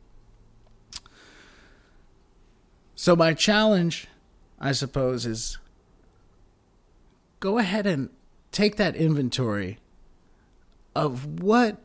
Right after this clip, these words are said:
what progressions have you made in, in the wo-, in the, in the world or the field that you work in.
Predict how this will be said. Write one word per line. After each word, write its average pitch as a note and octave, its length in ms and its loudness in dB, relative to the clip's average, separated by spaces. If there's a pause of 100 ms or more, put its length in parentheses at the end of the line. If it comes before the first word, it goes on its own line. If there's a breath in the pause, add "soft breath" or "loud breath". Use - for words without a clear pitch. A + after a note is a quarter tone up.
(120)
what A3 340 0
progressions E3+ 680 0
have B2+ 160 -6
you C#3 140 -2
made A2 500 -2 (680 soft breath)
in, C#3 440 2
in C3 240 4
the A#2 80 4
wo-, A#2 400 -2 (100)
in C#3+ 240 2
the, A#2+ 240 2
in B2+ 160 0
the A#2+ 80 2
world F3 500 2
or C#3+ 160 2
the A#2+ 120 -4
field D3 680 -4
that B2+ 320 -2
you B2 140 0
work G2+ 420 -6
in. E2+ 280 -12